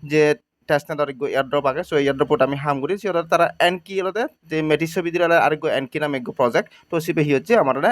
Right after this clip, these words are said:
এক্সট্রা ভাবে এটা কিছু আলাদা এনএফটি ডের ডে, তো এনএফটি মিন করছে আমি, আমি already, আর সে এনএফটি মিন করি আমি আলাদা করলে তারা যে এনকি টোকেন, so এনকি টোকেন আমি মিন করিব, তো সে তারা এই যে মুই এটা তোমারে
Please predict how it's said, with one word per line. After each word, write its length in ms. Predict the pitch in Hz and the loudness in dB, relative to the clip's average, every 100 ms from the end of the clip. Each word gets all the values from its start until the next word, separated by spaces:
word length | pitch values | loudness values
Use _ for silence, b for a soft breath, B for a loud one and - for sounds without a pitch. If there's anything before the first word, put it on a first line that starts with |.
| - | -2
এক্সট্রা 240 | - - 143 | -6 -2 0
ভাবে 140 | 143 165 | 0 -2
এটা 100 | 180 151 | -4 -8
কিছু 120 | 160 | -4
আলাদা 180 | 160 214 - B B 160 | 0 0 -4 B B 0
এনএফটি 300 | 170 165 165 131 | 0 -2 -6 -2
ডের 140 | 113 104 | -2 0
ডে, 80 | 202 - b - | -2 -4 b -2
তো 60 | 190 | 4
এনএফটি 240 | 180 190 202 180 | 4 2 -2 -4
মিন 100 | 185 185 | -4 -4
করছে 180 | 165 185 | -2 0
আমি, 100 | 160 160 147 | 0 -2 -6
আমি 120 | 156 160 | 0 0
already, 260 | 143 143 262 - | 0 -4 -6 -2
আর 60 | 147 - | -4 -2
সে 60 | 170 | 0
এনএফটি 240 | 165 165 170 | 0 -2 -4
মিন 100 | 165 180 | -4 -2
করি 120 | 170 190 180 | 0 2 2
আমি 80 | 151 | 0
আলাদা 160 | 165 175 156 | -2 -4 -4
করলে 120 | 175 185 - | -4 -2 0
তারা 140 | 151 160 202 | 0 0 -4
যে 80 | 170 b b - 147 | -6 b b -2 0
এনকি 200 | 139 170 | 0 -2
টোকেন, 220 | 156 160 165 | -2 -4 -6
so 60 | 170 139 | -4 -2
এনকি 180 | 139 160 | -2 -4
টোকেন 180 | 165 160 165 208 | -4 -2 0 2
আমি 100 | 156 147 | 2 2
মিন 100 | 151 | 2
করিব, 160 | 135 101 104 - | 0 -2 -6 -4
তো 60 | 143 | -2
সে 80 | 139 143 123 | 0 0 2
তারা 160 | 123 160 _ _ 135 | 2 0 _ _ -6
এই 40 | 139 | -2
যে 60 | 135 | -2
মুই 80 | 127 127 | -2 -2
এটা 200 | 135 147 | -2 -2
তোমারে 200 | 135 127 | 0 0